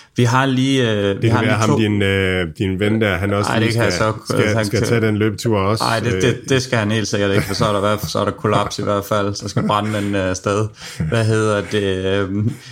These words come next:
Speaker 1: vi skal lige for hurtigt forbi Olo og, og Kaopang. Øhm, Olo synes jeg bare, du skal lægge, øh, lægge for med.
Speaker 2: Ja, Olo er, øhm, er,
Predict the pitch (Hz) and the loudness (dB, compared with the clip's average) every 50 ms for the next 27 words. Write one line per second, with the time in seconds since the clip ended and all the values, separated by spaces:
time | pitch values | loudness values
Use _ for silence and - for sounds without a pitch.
0 | - - - 135 135 - - 147 139 127 120 120 143 120 123 123 113 - 135 131 | -16 -2 0 0 0 2 2 2 4 4 2 2 2 0 0 -2 0 2 2 2
1 | 135 131 120 113 110 - 127 127 123 123 120 - 120 127 135 139 135 127 120 113 | 2 0 0 -4 -4 -2 0 2 2 2 2 2 2 2 4 4 2 2 2 0
2 | 117 113 - - - 110 107 101 101 98 95 98 101 101 110 107 - - 113 101 | 0 -2 -4 -4 -2 0 0 2 2 2 2 0 0 0 -2 -2 -2 -2 -2 -2
3 | 98 95 - 117 110 117 123 123 127 - - 110 107 101 101 98 95 95 95 95 | -2 -2 -2 -2 0 0 0 -2 -2 -2 -2 0 0 2 0 0 0 -2 -2 -4
4 | 98 98 98 92 92 - - _ _ _ - 120 120 123 120 113 110 110 113 113 | -4 -4 -4 -4 -6 -8 -12 _ _ _ 0 0 2 2 2 2 0 -2 -4 -6
5 | - - - - - - - 110 107 101 107 95 101 101 98 101 101 101 95 - | -12 -16 -20 -14 -14 -8 -4 -4 -2 0 0 0 0 0 0 0 -2 -4 -8 -4
6 | - 98 95 92 92 92 90 - - 90 92 92 90 90 95 95 - - - 107 | -4 -4 -2 -2 -2 -4 -4 -6 -4 -4 -2 -2 -2 -2 -4 -4 -4 -2 -2 -2
7 | 107 110 110 - _ _ _ _ - 110 110 113 120 123 123 - - - - - | -2 -2 -6 -10 _ _ _ _ -4 -2 -2 -2 -2 -4 -8 -12 -20 -20 -20 -20
8 | - _ _ _ _ _ _ _ _ - 117 127 143 - - 147 160 160 160 151 | -20 _ _ _ _ _ _ _ _ 0 0 0 0 0 2 4 4 6 6 4
9 | 143 131 113 120 117 113 110 110 107 107 104 107 107 107 104 104 104 104 - - | 2 2 0 0 2 2 2 2 2 0 0 0 0 0 -2 -2 -4 -6 -8 -6
10 | 123 113 107 107 98 | -2 -2 0 0 -2